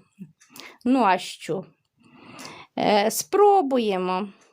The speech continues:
Е, подивимося, що далі буде, можливо.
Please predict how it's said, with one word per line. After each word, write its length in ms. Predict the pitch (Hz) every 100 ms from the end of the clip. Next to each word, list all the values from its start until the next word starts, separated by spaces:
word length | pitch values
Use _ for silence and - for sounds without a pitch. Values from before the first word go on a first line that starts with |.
| _ _ _ _ _ - _ _ _ _ _ _ - -
Е, 220 | 202 196
подивимося, 960 | 185 294 247 349 349 320 330 320 294 262
що 300 | 220 - 294
далі 340 | 254 294 285 285
буде, 420 | 254 359 226 214
можливо. 880 | 247 247 247 294 330 254 208 190